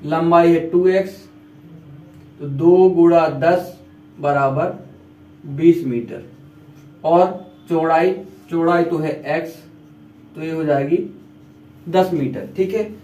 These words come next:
तो हमारी लंबाई मिल गई हमें और चौड़ाई मिल गई। अब हमें निकालना है फर्श का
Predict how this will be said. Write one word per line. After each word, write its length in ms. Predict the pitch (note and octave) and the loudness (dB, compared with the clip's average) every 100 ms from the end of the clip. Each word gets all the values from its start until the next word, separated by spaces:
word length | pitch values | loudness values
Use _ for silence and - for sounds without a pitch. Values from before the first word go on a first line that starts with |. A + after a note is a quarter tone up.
| - | -10
तो 100 | E3+ | -4
हमारी 280 | E3+ F3+ F#3 | 0 2 4
लंबाई 400 | F3+ E3+ E3+ F3+ | 2 0 2 2
मिल 160 | F#3+ F#3+ | 4 4
गई 160 | G3+ | 4
हमें 360 | G3+ G3 G#3 - - - - | 2 0 -4 -6 -14 -18 -2
और 380 | F#3+ A3 - - | 0 0 -4 -2
चौड़ाई 340 | G3 E3 D3 | 0 2 2
मिल 160 | D3 C#3 | 2 0
गई। 260 | C3+ C#3 C#3 - - F3 | -2 -4 -6 -14 -8 -4
अब 100 | F#3+ | 0
हमें 220 | G#3+ G#3 | 0 0
निकालना 360 | G3 F#3+ F3+ G3 | 0 2 2 2
है 200 | G#3+ - | -4 -4
फर्श 320 | F#3+ F#3+ - | -2 0 0
का 200 | F#3+ | 0